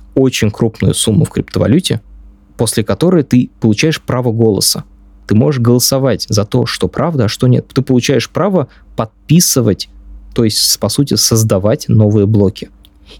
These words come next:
Идея в том, что человек, внёсший залог, рискует двумя способами. Во-первых, если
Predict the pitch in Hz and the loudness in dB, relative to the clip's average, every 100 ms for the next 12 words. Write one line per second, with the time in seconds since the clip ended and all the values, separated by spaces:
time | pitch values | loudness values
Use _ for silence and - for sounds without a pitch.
0 | - - 180 151 - 254 302 - - - | -2 2 2 2 0 -2 -2 -12 -8 -8
1 | - 120 113 110 107 - - - - - | -4 0 2 2 0 -4 -20 -20 -12 -4
2 | 123 156 156 - 143 - 120 110 123 226 | 0 0 0 0 0 0 0 2 2 0
3 | - _ - - 117 110 - 202 185 - | -2 _ -20 -4 -2 0 2 0 0 -6
4 | - 120 120 120 110 113 127 - - - | -4 0 4 4 4 2 -2 -10 -20 -14
5 | - - 220 - 151 156 - - - - | -8 -4 -2 -2 -4 -4 -10 -20 -20 -20
6 | - - 120 - 175 240 143 - - - | -20 -6 -4 0 0 0 -2 -6 -20 -20
7 | - - 117 135 143 120 110 | -16 -4 0 2 0 0 0